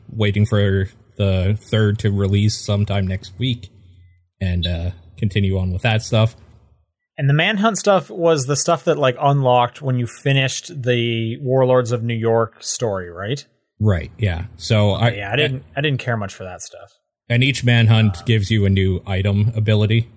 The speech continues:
Speaker 1: So, like, the first one was, like, a sticky bomb. This one's, like, a weird trap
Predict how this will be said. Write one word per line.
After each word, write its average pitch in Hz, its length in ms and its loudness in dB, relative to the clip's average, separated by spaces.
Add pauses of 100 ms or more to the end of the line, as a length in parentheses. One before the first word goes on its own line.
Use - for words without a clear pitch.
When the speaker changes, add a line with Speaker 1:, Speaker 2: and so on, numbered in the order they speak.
(140)
Speaker 1:
So, - 200 -4
like, 98 200 0
the 107 80 -2
first 104 260 0
one 104 140 2
was, 101 120 2
like, 98 140 0
a 98 60 -6
sticky 104 400 -2
bomb. 98 460 0 (120)
This 104 220 0
one's, 104 200 2
like, 98 180 0
a 92 240 -2 (840)
weird 104 300 2
trap 101 540 -4